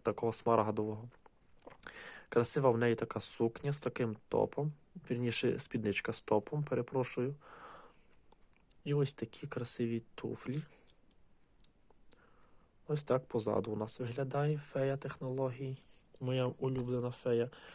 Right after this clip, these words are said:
Флітер, яка ти мені дорога, Флітер. Ти їхала до мене. Мгм. Дуже довго їхала.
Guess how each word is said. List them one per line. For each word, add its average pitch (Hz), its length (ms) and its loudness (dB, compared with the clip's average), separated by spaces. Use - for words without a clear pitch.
Флітер, 147 520 2
яка 113 380 4
ти 143 140 0
мені 120 220 0
дорога, 113 400 2
Флітер. 110 460 -4
Ти - 140 -4
їхала 110 360 0
до 110 120 0
мене. 113 300 -2
Мгм. 110 400 -8
Дуже 139 360 8
довго 110 400 10
їхала. 107 480 2